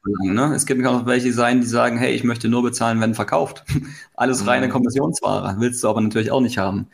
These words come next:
Speaker 1: Nee, aber das kann man schon oftmals herunterhandeln. Also ich hab bei manchen, und bei den meisten hatte ich, glaub ich, sechzig oder fünfundvierzig Tage Zahlungsziel. Bei manch kleineren kriege ich auch meine dreißig Tage und bei noch kleineren kriege ich meine, was weiß ich, zehn Tage oder sofort nach Erhalt.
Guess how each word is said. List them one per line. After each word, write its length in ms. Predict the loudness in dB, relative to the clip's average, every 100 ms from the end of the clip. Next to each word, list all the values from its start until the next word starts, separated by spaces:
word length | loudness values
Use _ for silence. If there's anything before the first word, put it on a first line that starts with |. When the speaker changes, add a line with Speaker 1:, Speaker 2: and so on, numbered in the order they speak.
| -18 -18 -4
Speaker 1:
Nee, 180 | 2 4
aber 100 | 2
das 120 | 0
kann 100 | -2
man 100 | -2
schon 120 | -2
oftmals 260 | -4 -2 0
herunterhandeln. 580 | 0 0 -2 -2 0 0
Also 140 | 0
ich 40 | -2
hab 120 | -2
bei 80 | 0
manchen, 360 | 0 0 0
und 100 | 0
bei 80 | 0
den 60 | 0
meisten 200 | 0 -4
hatte 80 | -4
ich, 60 |
glaub 100 | -2
ich, 80 | 0
sechzig 380 | -2 -4 -4 -4
oder 100 | -2
fünfundvierzig 480 | -4 -4 -6 -10 -6
Tage 260 | -4 -4
Zahlungsziel. 640 | -2 -4 -4 -4 -4 -6 -8 -20 -20 -8
Bei 100 | 0
manch 260 | 2 2 0
kleineren 500 | 0 2 4 4 2
kriege 200 | 0 0
ich 80 | 0
auch 80 | 2
meine 200 | 2 2
dreißig 400 | 2 2 0 0
Tage 340 | 2 4 2
und 160 | 0 0
bei 80 | 0
noch 220 | 0 -2
kleineren 460 | 0 2 2 0
kriege 180 | -2 -4
ich 80 | -2
meine, 200 | 0 0
was 120 | -2
weiß 120 | -4
ich, 140 | -6 -4
zehn 220 | -2 -2
Tage 320 | 0 -2 -2
oder 140 | -4 -4
sofort 400 | -8 -6 -6 -6
nach 100 | -6
Erhalt. 320 | -2 -2